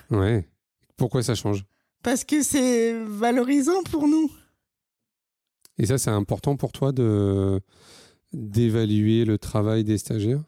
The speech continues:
Speaker 2: Oui, mais en restant, en restant correct et,
Speaker 1: Ouais.
Speaker 2: et en restant sa plaque, sa place d'usager.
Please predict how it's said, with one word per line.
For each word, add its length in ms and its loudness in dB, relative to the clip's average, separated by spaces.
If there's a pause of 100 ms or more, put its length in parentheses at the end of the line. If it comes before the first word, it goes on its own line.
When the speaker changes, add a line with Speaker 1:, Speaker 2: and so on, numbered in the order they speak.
(220)
Speaker 2:
Oui, 280 2
mais 140 2
en 100 0
restant, 760 -2
en 40 -4
restant 380 -2
correct 520 -2
et, 320 2 (140)
Speaker 1:
Ouais. 300 2
Speaker 2:
et 80 2
en 120 2
restant 480 0
sa 220 -2
plaque, 260 -2 (340)
sa 220 -2
place 280 0
d'usager. 680 2